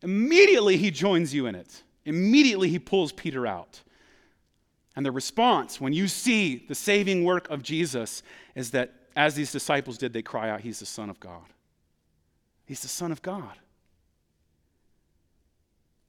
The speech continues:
Last story, and we'll wrap up our time together. Jesus provides satisfaction. We saw that. Saving. And now even healing, all through his sorrow.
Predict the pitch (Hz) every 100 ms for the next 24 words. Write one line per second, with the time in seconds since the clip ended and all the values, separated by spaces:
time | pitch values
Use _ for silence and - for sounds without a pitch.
0 | _ - 143 - - 117 113 107 104 104
1 | 101 98 98 104 101 98 90 92 92 123
2 | 117 104 - 117 110 107 - 123 120 123
3 | 110 92 - 92 117 _ _ - - 98
4 | 90 90 - _ _ _ _ _ _ _
5 | - 143 139 107 104 _ _ _ _ _
6 | _ _ _ _ 120 139 165 165 131 113
7 | 143 120 90 92 _ _ _ _ _ _
8 | 113 120 - 139 123 - 120 101 95 87